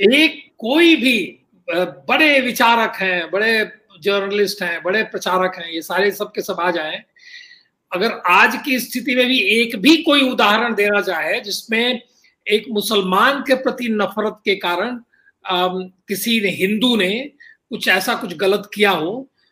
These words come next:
तो हम माने कि हम नफरत फैला रहे हैं। यहाँ तक कि जो लिंचिंग का भी उदाहरण बार-बार देते हैं, वो मुसलमान के प्रति वो नफरत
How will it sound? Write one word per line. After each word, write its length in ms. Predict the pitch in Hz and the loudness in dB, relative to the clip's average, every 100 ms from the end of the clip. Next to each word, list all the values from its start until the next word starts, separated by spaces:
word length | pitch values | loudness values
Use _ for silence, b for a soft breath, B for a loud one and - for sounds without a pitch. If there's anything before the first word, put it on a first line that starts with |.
| _ - | _ -4
तो 60 | |
हम 140 | 202 208 | 0 2
माने 280 | 196 233 | 4 4
कि 100 | 262 | 2
हम 200 | 226 214 | 2 0
नफरत 200 | 185 185 175 | -2 -2 -4
फैला 260 | 160 139 | -6 -6
रहे 120 | 127 117 | -8 -10
हैं। 240 | - - _ _ B B B B | -18 -20 _ _ B B B B
यहाँ 260 | 170 190 233 | 0 2 2
तक 120 | 285 | -2
कि 80 | 285 | -2
जो 120 | 254 | -2
लिंचिंग 520 | 214 214 220 294 302 | 2 2 2 2 4
का 120 | 294 | 4
भी 120 | 269 269 | 4 4
उदाहरण 460 | 254 208 214 233 | 4 4 4 4
बार-बार 420 | 196 202 202 202 | 4 4 4 0
देते 260 | 180 180 190 | 2 0 -2
हैं, 220 | 175 208 | -4 -4
वो 120 | 269 | -4
मुसलमान 540 | 214 202 214 190 190 240 | -4 -2 -2 0 0 0
के 140 | 233 | -4
प्रति 260 | - 208 233 | -10 -10 -6
वो 120 | 226 208 185 _ _ 190 | -6 -6 -12 _ _ -8
नफरत 380 | 190 190 185 202 | -6 -6 -6 -8